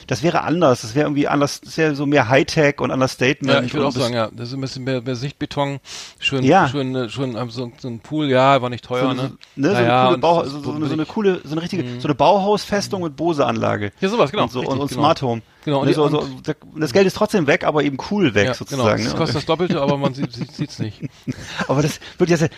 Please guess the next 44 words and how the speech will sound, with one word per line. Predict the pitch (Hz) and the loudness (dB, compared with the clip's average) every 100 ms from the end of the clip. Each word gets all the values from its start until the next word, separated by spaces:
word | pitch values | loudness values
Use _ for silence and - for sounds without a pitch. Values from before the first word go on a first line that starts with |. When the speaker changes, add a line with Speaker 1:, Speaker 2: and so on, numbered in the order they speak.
| - | 0
Speaker 1:
er | 139 | 2
lässt | 196 | 2
sich | 180 - - | -2 -6 -2
echt | 202 - | -4 -2
so | 208 | -4
ein | |
Zuckerbäcker-Schloss | - 220 196 127 123 - 113 - | -2 0 2 0 -2 -2 -2 2
bauen, | 113 104 | 2 4
Speaker 2:
Ja, | |
Speaker 1:
Alter, | 107 104 | 2 0
das | 113 | 0
Speaker 2:
ja, | |
Speaker 1:
gibt's | 127 | -2
doch | - 113 | 0 0
nicht. | 120 | -2
Speaker 2:
ja. | 123 - | -4 -2
Also | 156 | 0
eine | 165 165 | 2 2
Speaker 1:
Wie | 170 | 2
Speaker 2:
schöne | 185 | 2
Speaker 1:
so, | 156 | 2
Speaker 2:
Hängebrücke | 196 214 180 180 185 | 2 0 0 0 0
Speaker 1:
wie | 180 | -2
Speaker 2:
zum | 151 | -4
Garten, | 151 156 - - | 0 2 2 -2
zum | 135 | -6
Gästehaus, | 175 170 165 151 143 | -6 -4 0 2 2
dann | 147 139 | 0 -4
eine | 135 | -4
Kirche, | - 180 170 | -2 -2 -4
ein | 151 | -8
Gewächshaus, | 135 156 - 165 147 - | -6 -6 -4 0 0 -2
Speaker 1:
Ja. | |
Speaker 2:
Hubschrauberlandeplatz | 202 - 160 156 156 147 160 151 | -10 -6 -2 0 0 0 -2 -2
Speaker 1:
<laughs> | |
Speaker 2:
unter | 160 180 165 | -4 -4 -4
der | 147 | 0
Speaker 1:
Schön, | - 170 | 2 2
Speaker 2:
Scheiße | 165 151 | 0 0
und | |
Speaker 1:
ja, | 202 | 2
Speaker 2:
der | 202 | 4
Halle, | 147 | 4
Speaker 1:
ja. | 143 | 2